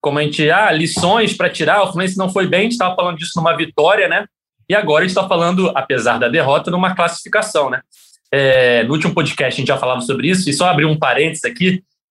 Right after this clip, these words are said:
é, pra mandar um abraço pro nosso amigo Guilherme Guerra, nosso pupilo, Cauê, que brilhou no último podcast, menino de doze anos, lá de Belo Horizonte. Tá fazendo sucesso nas redes sociais, é,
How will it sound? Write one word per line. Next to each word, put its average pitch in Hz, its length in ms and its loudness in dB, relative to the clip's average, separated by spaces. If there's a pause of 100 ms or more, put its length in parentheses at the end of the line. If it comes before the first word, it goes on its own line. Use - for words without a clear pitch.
(140)
é, 117 360 4
pra 123 100 2
mandar 139 200 2
um 139 80 2
abraço 135 320 0
pro 139 80 -6
nosso 139 180 -4
amigo 135 260 -2
Guilherme 135 360 0
Guerra, 143 540 0
nosso 123 300 -8
pupilo, 185 440 0
Cauê, 131 420 0 (400)
que 147 80 -2
brilhou 208 520 4
no 196 80 0
último 208 280 0
podcast, 185 580 0
menino 156 180 -4
de 147 100 -4
doze 147 340 0
anos, 151 160 2
lá 147 100 2
de 139 100 -2
Belo 143 160 0
Horizonte. 131 440 -6 (580)
Tá 156 140 -2
fazendo 175 220 0
sucesso 185 520 0
nas 175 160 0
redes 170 220 -2
sociais, 160 680 0 (120)
é, 107 320 0